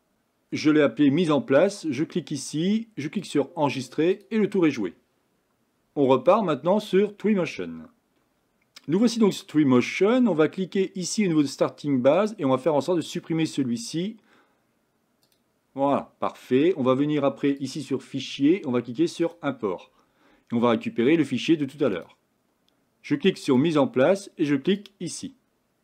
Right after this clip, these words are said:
Je garde bien ici, garder hiérarchie, c'est très important. Je laisse cocher tous ces éléments-là, je clique sur Import. OK.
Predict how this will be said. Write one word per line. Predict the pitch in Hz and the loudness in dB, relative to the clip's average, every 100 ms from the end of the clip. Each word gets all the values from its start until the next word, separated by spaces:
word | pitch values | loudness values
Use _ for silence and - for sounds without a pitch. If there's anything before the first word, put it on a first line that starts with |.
| _ _ _ _ _ _ _ _ _ _ | _ _ _ _ _ _ _ _ _ _
Je | 113 131 | -2 0
garde | 151 185 190 | 4 6 6
bien | 185 233 | 4 4
ici, | 220 196 214 | 4 2 2
garder | 175 160 | 4 6
hiérarchie, | 165 151 135 143 - | 6 6 4 0 -4
c'est | 151 | -10
très | - 160 | -4 0
important. | 151 131 135 - 139 170 220 | 0 0 -2 0 0 2 0
Je | 135 | 2
laisse | 139 147 | 2 0
cocher | - 147 156 | -2 -2 -2
tous | 139 165 | -2 -6
ces | 170 147 | -4 0
éléments-là, | 139 123 117 151 | 2 4 4 4
je | 151 | 2
clique | 143 185 | -4 -10
sur | - 175 175 | -2 -2 -2
Import. | 151 135 104 82 - _ _ _ _ _ _ _ _ _ _ _ _ _ _ _ _ _ _ _ _ - | -6 -6 -4 -8 -10 _ _ _ _ _ _ _ _ _ _ _ _ _ _ _ _ _ _ _ _ 0
OK. | 170 - | 0 0